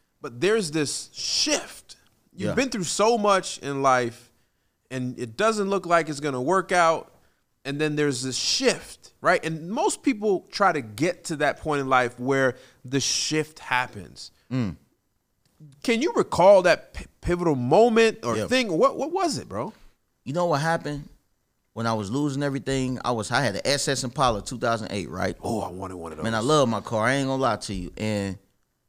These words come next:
Speaker 2: I knew I didn't have the money to pay the payment no more. That was out of the question. Like, I didn't even think about paying the payment.
Speaker 1: <laughs>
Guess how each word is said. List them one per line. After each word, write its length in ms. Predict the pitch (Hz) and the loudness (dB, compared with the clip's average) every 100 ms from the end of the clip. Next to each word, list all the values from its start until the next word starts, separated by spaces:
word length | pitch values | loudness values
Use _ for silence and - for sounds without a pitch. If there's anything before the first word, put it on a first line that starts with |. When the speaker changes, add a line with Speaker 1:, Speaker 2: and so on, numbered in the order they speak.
| _ _ _ _ _ 113 | _ _ _ _ _ -2
Speaker 2:
I 80 | |
knew 260 | 113 131 190 | 0 2 4
I 80 | 180 | 4
didn't 140 | 147 | 2
have 240 | 131 147 131 | 0 0 0
the 60 | |
money 520 | 104 123 139 107 98 101 _ _ _ _ _ _ _ _ _ | 0 0 0 0 -4 -10 _ _ _ _ _ _ _ _ _
to 120 | - 113 | -8 -4
pay 200 | 147 123 | 0 0
the 80 | |
payment 320 | 95 139 101 98 | 0 0 0 -2
no 80 | |
more. 260 | 92 92 80 | -4 -6 -2
That 160 | 87 175 | 4 4
was 120 | 135 | 4
out 160 | 135 120 | 2 2
of 60 | |
the 60 | 98 | -2
question. 440 | - 143 - - | -2 0 0 -8
Like, 200 | 90 95 | -6 -4
I 160 | 98 160 | 2 2
didn't 140 | 165 | 4
even 160 | 151 123 | 2 0
think 200 | - 175 | 2 2
about 240 | 127 120 131 | 4 2 2
paying 220 | 135 117 | 0 0
the 60 | |
payment. 400 | 104 156 135 - | 0 0 0 -2
Speaker 1:
<laughs> 60 | - | -8